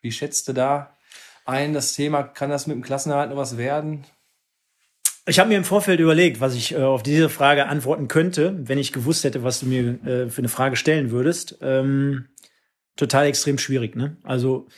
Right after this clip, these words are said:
Speaker 2: ich bin sogar, würde ich gefühlt sagen, noch näher beim V F B Homberg dran, weil ich wirklich unwesentlich weit vom Platz entfernt, äh, wohne.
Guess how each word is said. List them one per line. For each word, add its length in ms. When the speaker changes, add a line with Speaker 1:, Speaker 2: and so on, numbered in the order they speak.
Speaker 2:
ich 80
bin 180
sogar, 460
würde 160
ich 120
gefühlt 480
sagen, 360
noch 240
näher 300
beim 200
V 120
F 100
B 80
Homberg 300
dran, 340
weil 140
ich 100
wirklich 500
unwesentlich 840
weit 260
vom 180
Platz 300
entfernt, 600
äh, 380
wohne. 400